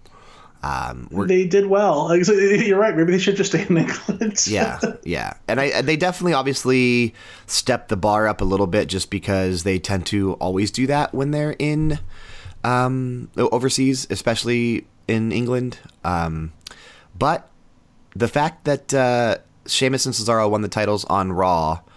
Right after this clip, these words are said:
Speaker 1: I sent you a message afterwards saying,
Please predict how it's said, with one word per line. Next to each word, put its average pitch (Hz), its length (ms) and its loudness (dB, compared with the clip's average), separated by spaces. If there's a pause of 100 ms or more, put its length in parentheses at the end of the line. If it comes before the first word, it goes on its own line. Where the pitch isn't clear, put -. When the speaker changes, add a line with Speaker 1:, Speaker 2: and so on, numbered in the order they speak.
(480)
Speaker 1:
I 95 100 0
sent 147 240 -2
you 131 140 4
a 113 40 2
message 107 460 0
afterwards 85 560 -2
saying, 90 560 -2